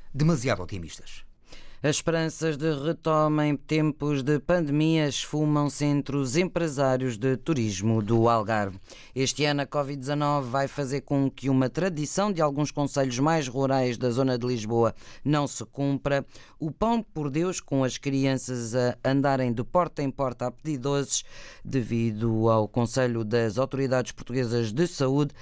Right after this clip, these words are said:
Speaker 2: o presidente da Câmara de Mafra, Hélder Sousa Silva, aconselha que este ano a tradição não se realiza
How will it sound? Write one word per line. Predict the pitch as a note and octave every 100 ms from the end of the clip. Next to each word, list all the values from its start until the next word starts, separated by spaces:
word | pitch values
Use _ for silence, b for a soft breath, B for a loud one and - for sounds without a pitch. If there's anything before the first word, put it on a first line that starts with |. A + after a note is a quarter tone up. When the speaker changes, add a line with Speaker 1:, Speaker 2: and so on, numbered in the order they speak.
| B B
Speaker 2:
o | D3+
presidente | D3 F3+ E3+ E3+ G#3+ F3+
da | E3
Câmara | - E3 D#3+ D3 C#3+
de | C3 C3
Mafra, | B2 B2 D3 - D#3+ D3+ C#3+
Hélder | D3+ D3 C3+ C3
Sousa | - F#3+ C3+
Silva, | A#2+ C#3 C#3 B2+ C#3 B B B
aconselha | - B2+ C3+ C3 - C#3 C3+ C3+
que | C3 C3+
este | E3 - -
ano | C#3+ C#3 C3+ b -
a | D#3+
tradição | - D#3 D#3 D#3 - D3 C#3+
não | C#3+ C#3+ E3
se | - D#3
realiza | E3 E3 D3 A#2+ G#2+ A#2